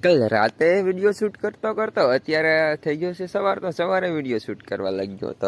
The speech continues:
અત્યારમાં કામ ઉપાડી લીધું છે. પહેલાં તો બધા પશુને નીણ નાખી દીધી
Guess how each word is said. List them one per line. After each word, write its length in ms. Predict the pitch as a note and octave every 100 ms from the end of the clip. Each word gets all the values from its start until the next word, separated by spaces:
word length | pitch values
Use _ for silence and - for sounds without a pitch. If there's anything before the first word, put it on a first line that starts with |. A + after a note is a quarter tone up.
| A2
અત્યારમાં 460 | - D3 D#3 D#3+ -
કામ 200 | E3 E3
ઉપાડી 320 | E3+ F#3 F3+ C#3+
લીધું 220 | B2+ A#2+
છે. 60 | A#2 B2
પહેલાં 200 | B2+ B2+
તો 60 | B2
બધા 280 | B2+ B2 B2
પશુને 320 | B2 B2+ B2+ B2+
નીણ 200 | C#3+ D3+
નાખી 260 | D#3 D3+ D#3
દીધી 220 | D#3 C#3+